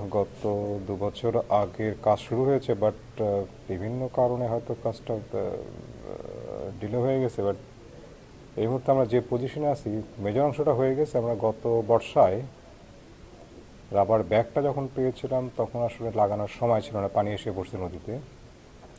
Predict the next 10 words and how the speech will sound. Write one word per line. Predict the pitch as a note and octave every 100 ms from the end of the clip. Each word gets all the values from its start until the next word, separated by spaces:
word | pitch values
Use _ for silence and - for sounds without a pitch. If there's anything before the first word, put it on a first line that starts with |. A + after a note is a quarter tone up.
| - - - - - - -
আপনারা | G2+ G#2+
already | G2+ A2+
দেখছেন | A2+ A2 C3
আমাদের | A2 A2
ব্যাগ | F#2+ G#2 F#2+
রয়ে | G2 G#2
গেছে | G2+ G2+
স্টকে। | - G#2 F2 B2
আমরা | G2+ G2+
এবার | F#2+